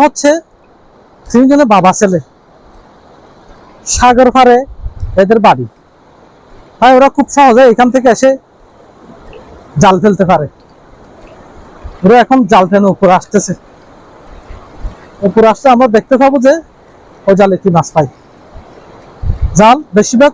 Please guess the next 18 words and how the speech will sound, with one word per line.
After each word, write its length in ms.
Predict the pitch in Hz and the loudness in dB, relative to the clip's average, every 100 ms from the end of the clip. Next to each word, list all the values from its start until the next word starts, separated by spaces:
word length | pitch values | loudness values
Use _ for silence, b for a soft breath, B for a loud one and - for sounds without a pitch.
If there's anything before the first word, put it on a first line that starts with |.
| 240 | 0
উপরে 200 | 220 190 190 | 0 0 0
চলে 160 | 175 165 | 0 -2
যাচ্ছে, 240 | - - - - - - - - - - - - - | -4 -12 -14 -18 -20 -20 -20 -20 -20 -20 -20 -12 -2
নিচের 220 | 208 202 214 | 0 2 0
অংশ 120 | 208 - | 0 -4
একটু 100 | - 226 | -4 -2
বাকি 180 | 190 - 147 | -2 -2 -4
আছে। 160 | - 175 - - - - - - - - - | -4 -14 -16 -20 -20 -20 -20 -20 -20 -12 -2
নিচের 240 | 208 233 233 | 0 2 0
অংশ 120 | 208 269 | 0 -2
উপরে 160 | 226 220 | 0 0
আসলে 140 | - 262 | 0 0
আমরা 140 | 247 233 | 0 0
দেখবো 180 | 208 214 262 | -2 -2 0
যে 80 | 285 294 _ _ _ _ 196 | 0 -4 _ _ _ _ -4
ওই 60 | 185 | 0
জালে 160 | 185 185 | 0 -2
কি 60 | 196 | -2